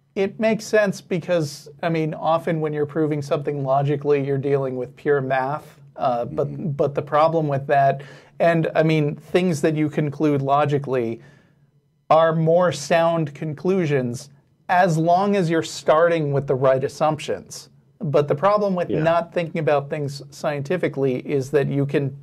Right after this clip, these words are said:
Speaker 1: construct this elaborate model in your head, which is consistent, but it's got no relationship to anything you've observed.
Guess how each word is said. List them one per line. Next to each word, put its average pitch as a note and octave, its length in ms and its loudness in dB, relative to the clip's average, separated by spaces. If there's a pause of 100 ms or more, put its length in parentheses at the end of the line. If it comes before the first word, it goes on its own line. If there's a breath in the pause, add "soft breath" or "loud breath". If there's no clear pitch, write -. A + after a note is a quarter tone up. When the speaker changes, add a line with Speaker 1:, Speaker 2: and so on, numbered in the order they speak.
(120)
Speaker 1:
construct F3 680 0
this D3+ 200 -2
elaborate C#3 600 2
model C#3 400 2
in C3 120 -6
your B2 140 -6
head, A#2+ 420 2 (420 loud breath)
which D3 240 2
is C#3 120 -2
consistent, C#3+ 840 -2 (280 soft breath)
but D#3 300 2
it's C#3+ 180 -2
got E3+ 260 2
no E3 240 2
relationship C#3+ 840 -2
to - 140 -6
anything C3+ 440 -4
you've B2+ 200 -2
observed. B2+ 720 -4